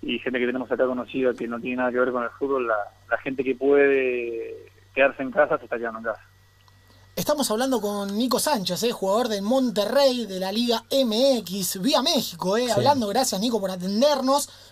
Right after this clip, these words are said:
Speaker 2: Más allá de que la hora lo favorece, ¿no? Son tres horas menos en México. Yo lo que te quiero preguntar, Nico, es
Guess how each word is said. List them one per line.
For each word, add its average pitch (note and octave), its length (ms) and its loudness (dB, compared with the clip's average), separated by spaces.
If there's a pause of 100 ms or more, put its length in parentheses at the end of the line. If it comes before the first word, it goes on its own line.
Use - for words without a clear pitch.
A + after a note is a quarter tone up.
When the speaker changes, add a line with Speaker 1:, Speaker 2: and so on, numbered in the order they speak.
Speaker 2:
Más B3+ 220 2
allá C#4 320 6
de G#3+ 80 0
que G3 280 -4
la G3 160 0
hora B3+ 200 4
lo F#3 80 -4
favorece, G#3 500 0
¿no? G#3+ 100 0
Son G#3+ 200 -2
tres A3+ 240 0
horas G3+ 180 0
menos B3+ 540 2 (220)
en G3+ 200 -2
México. C4+ 560 4 (300)
Yo E4+ 100 -2
lo F4 80 0
que B3+ 100 0
te A#3 80 -2
quiero C#4 160 2
preguntar, A3+ 460 2
Nico, D4 460 4 (340)
es C4+ 320 2